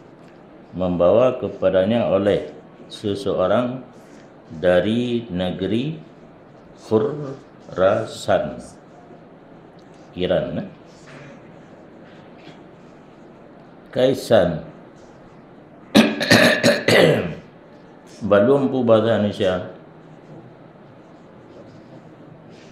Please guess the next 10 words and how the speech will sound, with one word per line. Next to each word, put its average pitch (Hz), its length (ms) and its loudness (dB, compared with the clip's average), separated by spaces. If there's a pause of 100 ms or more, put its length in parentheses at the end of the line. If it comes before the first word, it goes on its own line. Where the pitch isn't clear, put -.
(220)
Satu - 240 -4
kantong, 113 640 6
bagah-gah, 143 640 0
bagah. 95 480 0 (1120)
Lihat. 123 560 -6 (1700)
Satu 101 320 -4
kantong. 101 640 0 (1400)
Sesudah 110 720 0 (400)
kembalinya 95 720 -2
daripada 92 720 -2